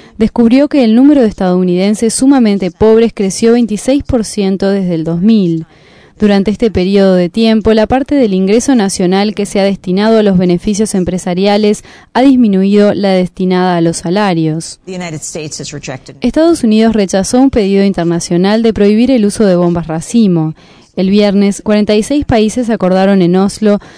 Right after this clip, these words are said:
Speaker 1: desarrollar un nuevo tratado internacional para prohibir el uso de bombas racimo para dos mil ocho.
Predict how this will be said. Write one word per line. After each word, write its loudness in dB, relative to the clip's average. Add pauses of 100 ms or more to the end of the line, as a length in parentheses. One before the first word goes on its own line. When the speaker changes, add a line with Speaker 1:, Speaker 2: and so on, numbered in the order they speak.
(160)
Speaker 1:
desarrollar 0
un 4
nuevo 4
tratado 0
internacional 0
para 0
prohibir 0
el 0
uso -2
de 2
bombas 0
racimo 0
para -2
dos -2
mil 0
ocho. -2